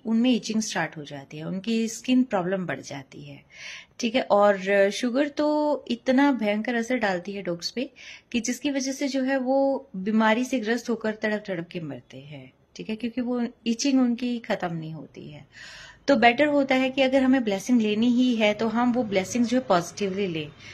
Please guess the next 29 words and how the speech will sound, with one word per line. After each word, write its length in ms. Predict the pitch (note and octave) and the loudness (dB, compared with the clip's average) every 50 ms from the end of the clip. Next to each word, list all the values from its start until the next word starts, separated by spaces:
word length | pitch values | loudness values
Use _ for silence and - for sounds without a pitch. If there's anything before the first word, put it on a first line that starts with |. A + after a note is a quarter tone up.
| - - - | -14 -4 -2
किसी 220 | C4+ C4 - C#4+ | 0 0 2 4
को 120 | - D4+ | 4 4
हार्म 440 | D#4 A3+ G3+ G#3 G3 G3+ A3+ B3+ D4+ | 4 4 4 4 6 6 6 6 4
करके 420 | C#4 - C4 B3+ B3+ - C4 C4 C4+ | 4 4 2 2 2 0 0 0 0
हम 260 | B3 A3+ A#3+ A#3 A#3+ | 0 0 2 4 4
सोच 400 | - - A#3 G#3+ A3 - - C4 | 6 6 4 4 2 0 0 0
रहे 80 | C4 | 0
हैं 80 | C4 C4 | 0 0
कि 100 | - B3+ | -2 -2
हमें 240 | A#3+ A#3 A#3 A#3 A3+ | -2 0 0 -2 -2
ब्लेसिंग 420 | - F3 E3+ E3+ - B3 A3+ G#3 | -2 -4 -4 -4 -2 0 0 0
मिलेगी, 500 | F3 D#3 D#3+ E3+ G3 - - D4+ C#4 F#3 - - - - - - - - - _ _ | 0 -2 -4 -4 -4 -4 -4 -4 -4 -6 -8 -14 -20 -20 -20 -20 -20 -20 -20 _ _
तो 100 | - C4 | 4 4
वो 360 | C4 C4+ C4+ B3+ G#3+ G#3+ B3 B3+ | 6 6 4 2 0 0 -2 -2
ब्लेसिंग 460 | A3 G#3 A3 A3+ A3 - C#4+ D4 C#4 | 0 0 0 0 2 2 4 4 4
की 80 | D4 | 2
बजाय 480 | C4+ A3 A3+ G3 G3 G#3 G#3+ A3 A#3 B3 | 0 0 -2 0 2 2 2 4 2 2
जो 200 | A3 A#3 A#3+ A#3+ | 0 0 -2 -2
है 460 | A3+ A#3+ A#3+ A#3+ A#3 A3+ A3 - - _ | -2 -2 -4 -2 -2 -2 -4 -6 -8 _
कहीं 220 | - A#3 A#3 B3+ C4 | -2 2 4 6 6
ना 80 | C4 | 6
कहीं 400 | C4 C4 B3+ A#3+ B3+ C4 B3+ A#3+ - - - | 4 2 0 2 4 4 4 2 0 -6 -12
हमें 340 | - - A#3 A#3 A#3 B3+ C4 | -4 0 2 4 4 4 4
वो 140 | B3 A#3+ B3+ | 2 0 -2
भुगतान 480 | A3 A3+ - - _ - F#3 F3 E3+ | -2 -4 -8 -6 _ -6 -4 -4 -4
करना 300 | D#3+ - D#3 D3 D3 D3+ | -6 -8 -10 -12 -12 -12
पड़ 180 | D3 - D3 D3 | -14 -14 -14 -16
जाता 380 | D3 - D3 C#3 C3+ - - C#3 | -14 -14 -16 -18 -18 -20 -20 -20
है, 120 | C#3 C#3+ | -20 -20